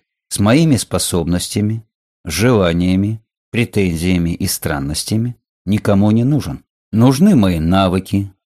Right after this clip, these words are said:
знания, умения, свойства – в которых нуждаются другие люди. Вот те, которые нуждаются в них, те и будут общаться со мной.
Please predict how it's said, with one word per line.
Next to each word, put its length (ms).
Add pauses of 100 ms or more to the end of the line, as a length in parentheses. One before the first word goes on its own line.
(160)
знания, 880 (360)
умения, 800 (240)
свойства – 800 (180)
в 40
которых 480
нуждаются 640
другие 440
люди. 340 (200)
Вот 340
те, 160
которые 440
нуждаются 760
в 40
них, 300 (220)
те 200
и 100
будут 420
общаться 520
со 200
мной. 300